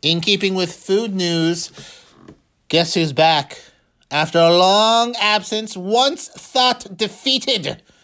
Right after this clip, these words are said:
has returned from the netherworlds to plague this land of ours, the Noid. Yes, avoid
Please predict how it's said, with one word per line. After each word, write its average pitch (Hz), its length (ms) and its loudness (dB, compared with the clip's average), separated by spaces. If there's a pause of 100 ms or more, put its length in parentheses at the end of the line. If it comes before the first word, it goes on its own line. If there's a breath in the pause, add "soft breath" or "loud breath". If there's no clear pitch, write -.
(240 soft breath)
has 190 260 2
returned 277 1040 4
from 254 180 -6
the 240 80 -4
netherworlds 226 960 0 (480 soft breath)
to 160 640 -2
plague 226 500 2
this 180 420 -4
land 208 400 0
of 214 100 -2
ours, 170 720 4 (640)
the 127 200 -4
Noid. 147 840 0 (160)
Yes, 165 760 0 (380)
avoid 226 920 4